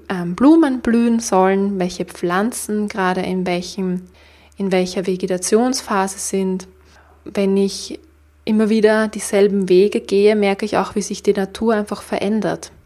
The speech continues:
Wie manche Blü-, Blumen nicht mehr blühen, wie neue dazukommen, dass Früchte reif werden, dass Laub sich färbt, dass es fällt und so weiter. Also ich habe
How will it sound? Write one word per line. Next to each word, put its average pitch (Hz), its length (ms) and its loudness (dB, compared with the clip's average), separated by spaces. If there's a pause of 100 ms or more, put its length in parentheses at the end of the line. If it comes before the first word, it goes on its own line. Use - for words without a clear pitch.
(420)
Wie 180 480 -2 (400)
manche 185 280 -6
Blü-, 214 280 2
Blumen 220 500 0
nicht 269 280 0
mehr 247 120 0
blühen, 226 680 0
wie 170 260 0
neue 196 400 2
dazukommen, 196 1000 0 (1000)
dass 175 180 -4
Früchte 220 460 0
reif 180 340 -2
werden, 175 600 0
dass - 300 -2
Laub 175 440 0
sich - 280 -12
färbt, 185 540 -4
dass 175 160 -4
es 175 160 -6
fällt 202 540 -4 (800)
und 180 160 -4
so 175 160 -8
weiter. 170 360 -12
Also 185 160 -10
ich 190 140 -4
habe 214 120 0